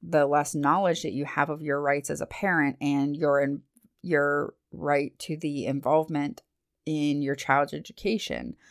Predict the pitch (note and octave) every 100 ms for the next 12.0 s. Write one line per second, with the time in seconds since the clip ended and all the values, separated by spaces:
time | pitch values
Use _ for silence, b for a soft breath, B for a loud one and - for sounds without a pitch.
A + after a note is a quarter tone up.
0 | B B B E3+ E3 F3+ F#3+ E3+ D#3 E3
1 | D#3+ D3 C#3 - C#4 A3+ D#3+ C#3+ D3 D#3+
2 | - _ B B B E3+ E3 D#3 E3 D#3+
3 | D#3 D#3 D#3 D3+ D3 _ _ _ _ _
4 | _ _ _ _ _ _ _ _ _ -
5 | D#3+ - - F#3 F3+ D#3 C#3+ C#3+ C#3+ C#3+
6 | C#3 - F3+ D#3+ C#3+ C3+ D3 - D3 C#3+
7 | C#3+ - D#3 D3+ C#3 C#3+ C#3+ C#3+ D3+ D3
8 | C#3 - F#3+ F#3 D3 - D3 C3+ C#3+ C#3+
9 | D3 - D3+ C#3 C#3 C3 C3+ - C#3 C#3
10 | C3+ D3 C#3+ C#3 - C#3+ C3 - C3+ C3
11 | C3 - C#3 - - - - - -